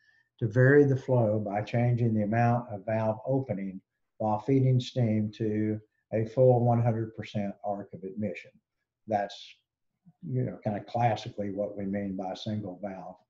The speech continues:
mode of governor valve, uh, operation. In the sliding pressure mode, the governor valves remain in a fixed opening and feed steam through a constant arc or a percent of admission.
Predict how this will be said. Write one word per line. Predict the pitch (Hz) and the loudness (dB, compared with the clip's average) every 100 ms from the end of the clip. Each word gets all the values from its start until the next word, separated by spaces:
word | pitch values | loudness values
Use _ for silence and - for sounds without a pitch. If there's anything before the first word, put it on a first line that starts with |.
| _ _ _ - | _ _ _ -2
mode | 113 113 110 98 | 0 2 2 0
of | 101 | -4
governor | 110 104 104 92 92 | -2 -2 -2 -6 -8
valve, | 95 95 90 90 - _ - | -8 -8 -8 -10 -12 _ -18
uh, | 90 87 - | -16 -14 -6
operation. | 101 - 85 87 - 127 _ _ _ - _ - _ _ _ _ | -6 -6 -10 -12 -16 -20 _ _ _ -20 _ -20 _ _ _ _
In | 143 139 131 123 | 2 6 6 6
the | 117 113 | 4 2
sliding | - 143 175 156 139 | 2 4 6 6 4
pressure | 135 120 - 107 | 2 2 0 0
mode, | 107 110 107 | 2 2 2
the | 107 | 0
governor | 120 120 120 104 | 2 4 4 2
valves | 110 107 110 110 | 0 0 -2 -4
remain | 101 110 113 107 113 | -4 -2 0 -2 -2
in | 104 | -4
a | 95 | -6
fixed | - 175 131 - - | 2 2 2 -4 -4
opening | 139 147 107 92 92 104 - _ _ _ _ 120 | 0 0 0 -6 -8 -12 -16 _ _ _ _ -4
and | 113 110 | -2 0
feed | 151 147 131 | 2 2 0
steam | - 131 120 113 110 113 _ _ _ | 0 4 4 4 0 -2 _ _ _
through | - 123 123 120 117 107 | 0 4 6 4 2 -2
a | 107 110 | -4 -2
constant | 123 131 123 123 - - | 0 0 0 -2 -2 2
arc | 120 104 101 - - | 4 4 2 -8 -6
or | 107 | -6
a | - | -4
percent | - - - 113 107 110 | -8 -6 -4 -4 -4 -8
of | 101 | -10
admission. | 98 110 - - | -4 -2 -2 -6